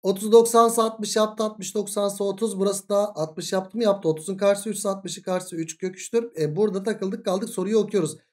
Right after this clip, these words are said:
İki tane ebe'nin uzunluğu A E uzunluğuna eşitmiş. A E uzunluğuna eşitmiş.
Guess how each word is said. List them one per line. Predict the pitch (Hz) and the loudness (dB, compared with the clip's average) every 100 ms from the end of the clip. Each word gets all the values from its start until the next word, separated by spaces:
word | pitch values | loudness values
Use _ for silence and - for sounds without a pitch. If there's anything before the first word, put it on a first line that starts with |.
| _ _ | _ _
İki | - 156 | -8 -2
tane | 240 240 226 214 | 4 6 6 6
ebe'nin | 202 214 254 | 8 8 6
uzunluğu | 254 208 214 254 262 196 | 4 4 4 4 2 4
A | 196 202 | 6 8
E | 220 | 8
uzunluğuna | 220 185 196 208 254 | 8 6 2 0 0
eşitmiş. | 208 185 196 170 147 - _ _ _ _ _ - | 0 -2 -2 -4 -4 -6 _ _ _ _ _ -2
A | 170 196 | 2 4
E | 208 220 | 6 6
uzunluğuna | 208 180 180 185 233 | 6 4 0 0 0
eşitmiş. | 233 180 190 147 120 | -2 -4 -6 -10 -12